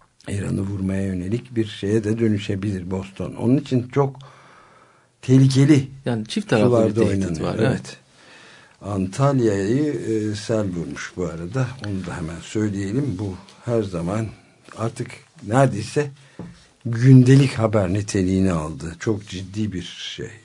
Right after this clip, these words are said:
Speaker 1: Gene hava ve su olayları ve iklim olayları Antalya'da metrekareye yetmiş iki kilogram yağış düşmüş.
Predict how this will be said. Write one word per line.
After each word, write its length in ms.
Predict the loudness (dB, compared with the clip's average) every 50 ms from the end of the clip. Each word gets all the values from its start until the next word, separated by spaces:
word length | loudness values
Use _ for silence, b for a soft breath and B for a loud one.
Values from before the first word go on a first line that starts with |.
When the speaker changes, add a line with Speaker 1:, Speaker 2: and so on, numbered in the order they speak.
| _ _ _ _ _ _ _ _ -10
Speaker 1:
Gene 320 | -6 -4 -4 -4 -4 -6 -8 -10 -12 -14 -14 -10
hava 400 | -8 -8 -4 -2 -2 -2 -2 -2
ve 200 | -4 -4 -4 -6
su 340 | -8 -8 -4 -2 -2 -2 -4 -8 -10
olayları 500 | -8 -8 -6 -8 -10 -10 -12 -12 -12 -12
ve 120 | -12 -12
iklim 280 | -12 -10 -6 -4 -4 -4
olayları 480 | -4 -6 -8 -12 -12 -10 -6 -6 -4
Antalya'da 720 | -4 -4 -6 -6 -8 -8 -8 -8 -10 -8 -6 -6 -6 -6 -6 B B B B B B B B B B B B B B _
metrekareye 880 | -12 -8 -4 -2 -2 -2 -4 -6 -8 -8 -10 -8 -8 -6 -4 0 0 2
yetmiş 380 | 2 0 -2 -4 -8 -10 -10
iki 200 | -8 -8 -8 -10
kilogram 560 | -6 -6 -4 -4 -4 -4 -2 0 0 2 2 2
yağış 420 | 0 -2 -2 -4 -6 -8 -12 -16
düşmüş. 680 | -16 -16 -14 -14 -14 -14 -14 -14 -14 -14 -14 -14 -16